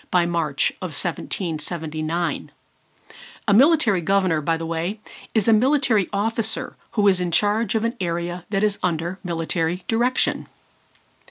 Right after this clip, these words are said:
Arnold received this position in seventeen seventy-eight. It is also presumed that while residing in this house, Arnold began his treacherous relations with Great Britain,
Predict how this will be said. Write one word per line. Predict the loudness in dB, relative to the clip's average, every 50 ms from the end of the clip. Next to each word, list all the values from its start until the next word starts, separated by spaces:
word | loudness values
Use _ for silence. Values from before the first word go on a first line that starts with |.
| -20 -20 -20 -20 -20 -20 -20 2 _
Arnold | 6 6 8 6 4 4 2
received | 0 0 0 2 4 4 2 2 0
this | -2 -6 -6
position | -4 -4 -4 -2 -2 -2 -2 -4 -4 -6 -6 -6
in | -4 -2 2
seventeen | 2 2 2 2 -2 -4 -6 -4 -4 -2 -2 -2 0
seventy-eight. | 0 -2 -2 -2 -4 -4 -4 -4 -4 -4 -6 -6 -8 -12 -18 _ _ _ _ _ _ _ _ _ _ -20 -20 -20 -20 0 _
It | 4 4 4
is | 4 4
also | 4 4 4 2 2 0
presumed | 0 0 -2 -2 -2 -2 -2 0 0 -2 -2 -4 -8 -16 -20 -6 -2
that | -2 0
while | 0 0 0 0
residing | 0 -2 -2 0 0 0 0 0 0 -2
in | -2 -2 -2
this | -2 -2 -2 0
house, | 2 2 2 2 2 2 2 0 0 -4 -12 -20 -4 _
Arnold | 2 2 4 2 0 0 -2 -2
began | -4 -2 -2 0 0 0 0 -2
his | -4 -2 -2 -2 -2
treacherous | -2 -2 -2 -2 -2 -2 -2 -2 -2 -2 -2
relations | -2 -4 -2 -2 -2 -2 -2 -2 -4 -4 -4 -6
with | -8 -8 -6 -2
Great | -2 -2 -2 -2 -4 -4
Britain, | -4 -4 -2 -2 -4 -6